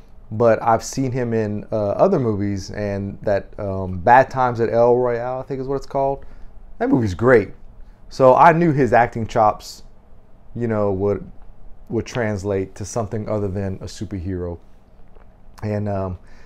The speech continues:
man, he was really good. Um, Miles Teller, you know, he, he was great. I mean, he's a good actor. The part didn't really, I can't allow him to, you know, do all kind of, I mean, he was great as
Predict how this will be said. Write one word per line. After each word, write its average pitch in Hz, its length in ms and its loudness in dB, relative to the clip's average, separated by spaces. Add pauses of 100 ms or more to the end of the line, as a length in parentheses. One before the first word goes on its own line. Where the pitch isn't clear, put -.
(140)
man, 113 240 0
he 120 80 0
was 110 200 0
really 104 180 -2
good. 98 320 -4 (500)
Um, 113 460 4 (540)
Miles 120 320 6
Teller, 147 440 6 (440)
you 254 80 0
know, 214 160 6
he, 190 180 2 (160)
he 127 120 0
was 180 160 0
great. 143 360 6
I 131 80 4
mean, 120 160 -2
he's 123 220 0
a 110 80 6
good 95 260 2
actor. 139 540 6 (260)
The 120 80 0
part 190 380 2
didn't 139 340 -2
really, 120 440 2 (800)
I - 240 -8
can't - 580 -12
allow 127 480 6
him 139 400 -2
to, 120 400 2
you 139 80 -4
know, 107 240 -2
do 123 380 0
all 120 200 2
kind 123 380 -4
of, 123 60 -4
I 113 60 -4
mean, 107 60 -4
he 139 120 0
was 113 160 2
great 127 420 6
as 107 400 2